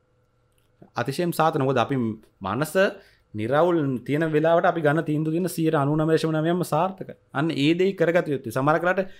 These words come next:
එතකොට අපිට වැරදි තැන් අපිටම හරි ගස්ස ගන්න අවශ්‍ය කරන දේ අපේ මනස් තුළින්ම ක්‍රියාත්මක වෙනවා. අන්න ඒ දේ කළ යුත්තේ. ඒක නිසා දෙවියෝ මිත්‍යාවද්ද විද්‍යාවද්ද ඉන්නවද නැද්ද හොය හොය ඉන්න එපා. අන්න ඒ කියන දේ තුළ ඔබ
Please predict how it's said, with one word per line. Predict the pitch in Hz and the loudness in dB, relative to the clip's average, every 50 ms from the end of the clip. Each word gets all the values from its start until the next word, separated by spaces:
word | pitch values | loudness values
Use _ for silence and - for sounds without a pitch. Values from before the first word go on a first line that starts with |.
| - _ | -10 _
එතකොට | - 143 170 170 160 | -2 2 4 4 4
අපිට | 151 165 175 170 | 4 4 2 4
වැරදි | 156 147 147 160 165 170 | 6 6 6 4 4 0
තැන් | - 190 185 175 | 0 0 0 2
අපිටම | 160 - 175 202 202 160 | 0 0 0 0 0 0
හරි | 160 151 170 | 0 0 2
ගස්ස | 175 175 165 - 185 | 0 0 -2 -2 -2
ගන්න | 190 185 180 | -2 -2 0
අවශ්‍ය | 175 170 175 170 - 180 | 0 0 0 0 -2 -2
කරන | 185 190 196 226 349 339 - - - - _ _ _ _ _ _ - | 0 0 0 -2 -4 -6 -10 -14 -20 -20 _ _ _ _ _ _ -2
දේ | 147 160 190 190 | 0 2 4 4
අපේ | 170 196 190 | 4 4 2
මනස් | 185 180 175 190 185 - | 2 2 2 0 0 0
තුළින්ම | 196 196 196 202 208 208 208 196 - - | 0 2 2 2 2 0 0 0 -2 -6
ක්‍රියාත්මක | - - 185 196 208 190 - 139 123 110 | -4 0 0 0 0 -2 -4 -6 -6 -6
වෙනවා. | 117 110 104 107 - | -6 -6 -8 -8 -6
අන්න | - 123 131 131 | -6 -4 -4 -2
ඒ | 131 143 156 | -2 -2 -2
දේ | 156 165 160 151 | 0 -2 -2 -2
කළ | - 143 135 | -2 0 0
යුත්තේ. | 131 117 107 - 117 113 | 0 -2 -2 -4 -4 -4
ඒක | 117 123 | -2 -2
නිසා | 123 123 - 127 139 127 - - - _ _ | -4 -2 -2 -4 -4 -4 -8 -14 -20 _ _
දෙවියෝ | - 113 113 113 117 131 139 131 | -10 -6 -4 -4 -4 -2 -4 -2
මිත්‍යාවද්ද | 127 127 123 123 - 127 120 120 120 120 127 123 123 | -2 -4 -6 -4 -4 -2 0 0 -2 -2 -2 -4 -4
විද්‍යාවද්ද | 120 120 113 113 113 117 117 117 113 113 117 131 | -4 -4 -6 -6 -4 -2 -2 -2 -2 -4 -4 -4
ඉන්නවද | 131 117 113 117 120 117 117 | -4 -4 -4 -4 -4 -4 -4
නැද්ද | 113 110 110 113 113 | -6 -8 -8 -8 -8
හොය | 113 117 110 | -6 -4 -4
හොය | 107 110 110 | -4 -4 -4
ඉන්න | 107 107 | -6 -6
එපා. | 104 - 120 | -6 -8 -8
අන්න | 123 135 143 139 | -8 -6 -8 -6
ඒ | 139 135 143 175 | -6 -4 -4 -4
කියන | 170 180 180 170 160 | -4 -6 -6 -4 -2
දේ | 151 147 147 | -2 -2 -2
තුළ | 139 139 147 143 | -2 -2 -2 -2
ඔබ | 135 | -2